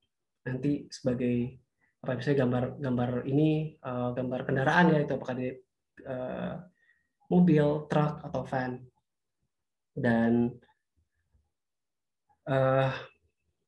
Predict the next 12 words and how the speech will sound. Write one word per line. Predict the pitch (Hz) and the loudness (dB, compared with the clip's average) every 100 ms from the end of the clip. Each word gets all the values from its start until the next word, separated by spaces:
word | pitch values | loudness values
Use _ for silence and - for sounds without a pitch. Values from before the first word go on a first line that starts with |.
| _ _ _ _ _ _ _ _ _ _ - - _ _ _ _ 156 | _ _ _ _ _ _ _ _ _ _ -20 -20 _ _ _ _ -14
apa | 147 | -6
namanya | 135 127 127 127 120 | -4 -4 -4 -4 -4
ya, | 117 | -4
karena, | 135 135 143 170 180 180 - - _ _ _ _ - | -4 0 4 6 8 6 2 -10 _ _ _ _ -8
eh, | 160 151 151 | -4 -2 -2
sistem | 185 180 175 170 160 | 0 2 4 4 4
ini | 175 156 160 160 | 4 4 6 4
sendiri | 160 156 151 143 143 185 190 196 - 151 | 0 0 0 0 2 2 2 0 -4 -6
itu, | 156 - 196 190 185 - - | -6 0 2 2 0 -6 -12
em, | 147 143 139 139 139 139 139 139 139 151 _ _ _ _ _ _ _ _ _ _ _ _ _ _ _ _ _ _ _ _ _ _ _ _ - | -10 -6 -4 -4 -2 -2 -2 -2 -4 -8 _ _ _ _ _ _ _ _ _ _ _ _ _ _ _ _ _ _ _ _ _ _ _ _ 8
nonlinear | 180 175 175 160 160 208 233 240 - _ | 10 10 8 8 8 8 6 2 -6 _
dan, | 156 147 143 143 143 143 | 0 0 2 0 0 0